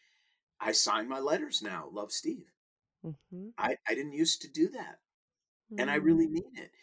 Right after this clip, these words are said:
Speaker 1: So it is, again, this idea that finitude, you know, Kafka said, "The meaning of life is that it ends."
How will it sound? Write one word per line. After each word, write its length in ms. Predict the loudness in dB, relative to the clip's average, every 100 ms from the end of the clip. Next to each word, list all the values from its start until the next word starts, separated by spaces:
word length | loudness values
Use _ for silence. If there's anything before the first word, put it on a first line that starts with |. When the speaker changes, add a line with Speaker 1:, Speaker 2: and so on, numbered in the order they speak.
| _
Speaker 1:
So 360 | 2 4 4 0 -16 -20 _ _ _ _ _ _ 8
it 200 | 8 10
is, 460 | 6 6 6 -2 -4
again, 500 | -12 -10 -2 -2 -2
this 220 | -4 -4 -4
idea 540 | -8 -6 -2 0 -2
that 180 | -4 -14
finitude, 680 | -6 -6 -6 -10 -10 -12 -18 _
you 100 | -6
know, 100 | -4
Kafka 560 | 0 0 0 -4 -10 -8
said, 300 | -6 -6 -6
"The 60 | -10
meaning 320 | -10 -12 -12
of 120 | -10
life 260 | -8 -10 -8
is 120 | -10
that 140 | -10
it 80 | -12
ends." 380 | -14 -14 _